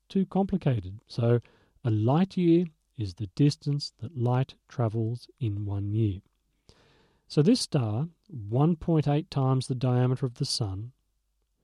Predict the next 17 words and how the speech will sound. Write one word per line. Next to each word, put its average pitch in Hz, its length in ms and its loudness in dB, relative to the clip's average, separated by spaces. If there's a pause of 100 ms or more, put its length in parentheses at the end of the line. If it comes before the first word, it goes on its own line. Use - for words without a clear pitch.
(380)
it's - 120 -12
a 120 40 0
young 143 580 4
white 131 420 -2
star, 120 520 -4 (600)
and 151 100 4
in 151 60 4
fact 170 180 2
one 180 140 0
of 151 60 0
the 135 60 -2
first 180 360 2
stars 113 300 -2
to - 180 0
have 123 120 2
had 131 360 2
planets 156 480 2